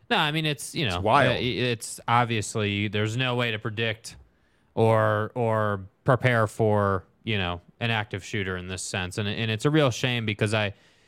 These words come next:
Speaker 1: you know, again, different show, not having the conversation in totality, but, uh, the whole active shooter thing is tough, dude.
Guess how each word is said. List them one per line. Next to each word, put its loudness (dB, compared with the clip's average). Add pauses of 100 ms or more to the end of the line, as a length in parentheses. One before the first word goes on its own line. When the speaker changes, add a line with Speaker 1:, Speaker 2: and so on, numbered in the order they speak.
(300)
Speaker 1:
you 2
know, 0
again, -2
different -2
show, 4 (240)
not 0
having -2
the -2
conversation -2
in 0
totality, 0
but, -2
uh, -4
the -4
whole 6
active -2
shooter -2
thing -6
is -8
tough, -2
dude. -4